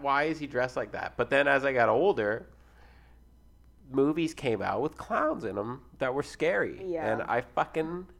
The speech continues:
Speaker 1: got terrified. And at first I thought,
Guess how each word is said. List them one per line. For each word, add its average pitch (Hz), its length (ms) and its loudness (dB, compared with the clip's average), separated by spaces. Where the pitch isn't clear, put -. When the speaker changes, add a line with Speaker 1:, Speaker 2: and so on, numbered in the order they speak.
Speaker 1:
got 123 240 6
terrified. 143 640 0
And 107 120 -2
at 113 180 0
first 170 300 2
I 131 80 2
thought, 110 420 2